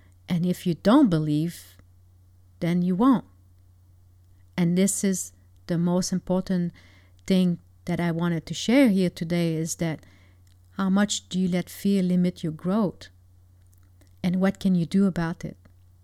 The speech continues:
Personally, I experience for myself that the biggest fear is fear itself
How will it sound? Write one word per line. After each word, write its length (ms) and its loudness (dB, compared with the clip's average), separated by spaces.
Personally, 640 4
I 180 2
experience 720 2
for 200 -4
myself 600 0
that 180 -2
the 80 0
biggest 380 4
fear 500 2
is 640 -2
fear 240 2
itself 640 0